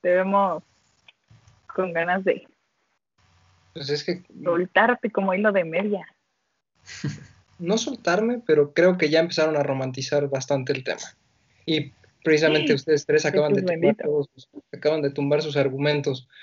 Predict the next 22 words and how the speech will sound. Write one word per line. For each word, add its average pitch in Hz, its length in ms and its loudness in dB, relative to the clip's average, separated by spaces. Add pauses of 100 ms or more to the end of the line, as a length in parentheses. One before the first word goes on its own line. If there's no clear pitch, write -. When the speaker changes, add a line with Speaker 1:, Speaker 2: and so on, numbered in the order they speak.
(320)
Speaker 2:
Al 147 180 0
inicio, 175 420 2
Fer 180 400 0
mencionó 165 520 -4
que, 170 300 -2 (360)
que - 240 -6 (320)
una 226 240 0
forma 226 240 2
de 185 100 2
corrupción 147 540 -2
es 180 120 -4
aceptar 175 460 -2 (160)
puestos 185 320 2
o 180 140 -4
cargos 190 380 2
para 156 180 2
los 135 160 -2
que 143 100 0
no 147 220 2
estamos, 175 580 2 (100)
eh, 139 160 -2
capacitados. 151 880 2